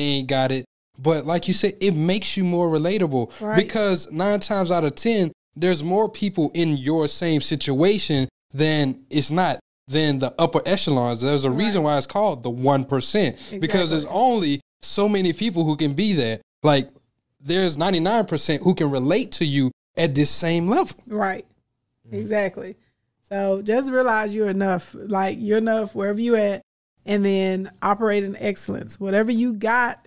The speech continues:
Speaker 2: you do the best
Speaker 3: Mm.
Speaker 2: you can with what you have. Don't just go throw some trash out there, but whatever you got,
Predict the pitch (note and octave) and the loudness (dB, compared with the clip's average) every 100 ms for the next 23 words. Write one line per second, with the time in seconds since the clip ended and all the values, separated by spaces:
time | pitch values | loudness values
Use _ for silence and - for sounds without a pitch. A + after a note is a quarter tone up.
0 | _ - G#3 G3 G3 G3 E3 G#3+ A3+ B2+ | _ -2 0 2 2 0 -2 0 0 0
1 | A2+ G#3 G#3+ G3+ G3 F#3+ _ _ - F#3+ | -2 0 0 0 -4 -10 _ _ -8 -4
2 | F#3 G3 F#3+ A#3 G#3 F#3+ F#3+ - G#3+ G#3+ | 2 2 0 -2 0 0 -2 -6 -2 0
3 | B3+ C4 C4 C4 C4 C4 A#3 C4+ A#3+ G3+ | 0 0 -2 0 -2 -4 0 0 0 -2
4 | F#3+ F#3+ F#3 F#3+ G3 G3 A3+ C4 C#4+ E4 | -4 -2 -2 -4 -4 0 0 0 0 0
5 | E4+ D#4 A3 - | 0 0 -2 -6